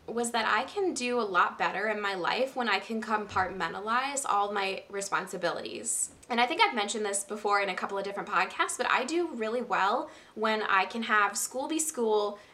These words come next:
and work be work and home be home. And being an R A, living in a dorm room on a floor of first years, literally was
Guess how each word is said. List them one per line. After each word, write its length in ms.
and 200
work 220
be 140
work 520
and 200
home 400
be 120
home. 480
And 580
being 220
an 80
R 220
A, 260
living 440
in 100
a 100
dorm 320
room 420
on 240
a 80
floor 340
of 140
first 380
years, 480
literally 600
was 540